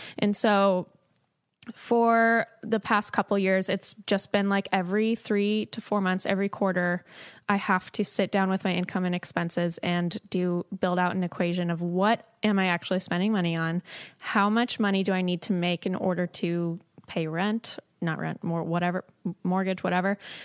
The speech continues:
to pay my bills, to, um, afford the lifestyle that I want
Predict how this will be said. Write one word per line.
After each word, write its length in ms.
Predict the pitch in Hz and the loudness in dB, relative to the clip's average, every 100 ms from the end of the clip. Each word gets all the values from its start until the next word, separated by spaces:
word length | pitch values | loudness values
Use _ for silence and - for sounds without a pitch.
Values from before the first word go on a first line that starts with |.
| - | -10
to 80 | - | -4
pay 160 | 233 208 | 0 2
my 100 | 190 | 2
bills, 440 | 233 247 240 233 | 4 4 2 0
to, 520 | - 233 202 190 190 185 | -2 2 2 4 2 2
um, 480 | 190 180 175 170 165 - 208 | 2 2 2 0 -4 -2 -2
afford 440 | 190 202 214 220 | -2 0 0 2
the 80 | 202 | 2
lifestyle 440 | 180 190 - 220 | 2 2 0 2
that 100 | 202 | 2
I 120 | 190 | 2
want 260 | 202 185 | 2 0